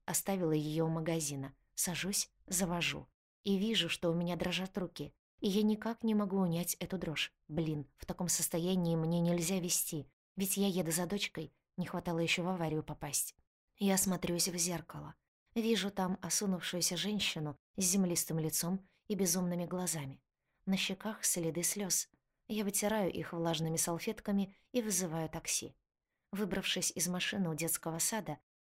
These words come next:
я замираю на месте столбом. Из ворот выходит Руслан. Он держит за руку Еву.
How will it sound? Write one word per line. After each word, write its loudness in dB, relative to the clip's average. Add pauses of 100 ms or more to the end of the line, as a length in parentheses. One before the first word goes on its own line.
я -2
замираю 0
на 0
месте -2
столбом. -6 (440)
Из 0
ворот 6
выходит 0
Руслан. -4 (360)
Он 6
держит 2
за 0
руку -6
Еву. -4